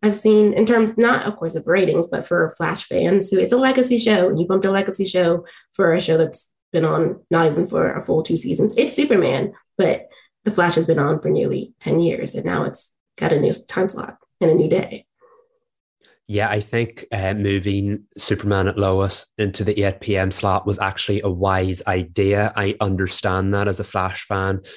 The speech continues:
Speaker 2: that it's very strange not to see their biggest show of all time not in its usual slot. Why move it if it's successful?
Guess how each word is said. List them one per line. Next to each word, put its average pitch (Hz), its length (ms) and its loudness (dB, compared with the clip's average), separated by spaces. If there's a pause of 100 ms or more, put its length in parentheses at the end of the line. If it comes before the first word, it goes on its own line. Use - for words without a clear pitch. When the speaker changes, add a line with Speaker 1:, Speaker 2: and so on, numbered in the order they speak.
(260)
Speaker 2:
that 95 180 -2
it's - 360 -4 (420)
very 98 500 0
strange 95 600 -2
not 95 220 -2
to - 60 -8
see 95 280 -2
their 92 320 0 (600)
biggest 101 380 0
show 98 260 2
of 95 140 0
all 95 160 2
time 98 360 -2
not 95 200 -2
in 98 80 -2
its 92 160 -4
usual 95 280 -2
slot. 98 280 -4
Why 98 220 0
move 98 260 -2
it 101 80 -2
if 92 120 -10
it's - 140 -12
successful? 104 720 -2